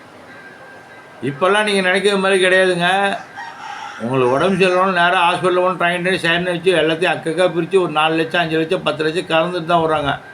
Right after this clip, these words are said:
சும்மாலாம் கிடையாது. கார்ப்பரேட், ஏன்னா அவங்களும் அவ்வளோ பெரிய ஹாஸ்பிட்டல் கட்டியிருக்காங்க, மிஷின் வாங்கி வச்சுருக்காங்க, பல, பல பேருக்கு வேலை கொடுக்குறாங்க.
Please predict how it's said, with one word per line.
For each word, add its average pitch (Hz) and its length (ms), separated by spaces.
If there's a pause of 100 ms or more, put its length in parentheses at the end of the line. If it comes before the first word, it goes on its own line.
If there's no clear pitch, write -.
(960)
சும்மாலாம் 175 380
கிடையாது. 170 500 (220)
கார்ப்பரேட், 156 540
ஏன்னா 165 140
அவங்களும் 175 440
அவ்வளோ 165 300
பெரிய 165 200
ஹாஸ்பிட்டல் 165 460
கட்டியிருக்காங்க, 165 500
மிஷின் 165 280
வாங்கி 170 240
வச்சுருக்காங்க, 170 560
பல, 165 240
பல 156 220
பேருக்கு 170 280
வேலை 165 300
கொடுக்குறாங்க. 170 500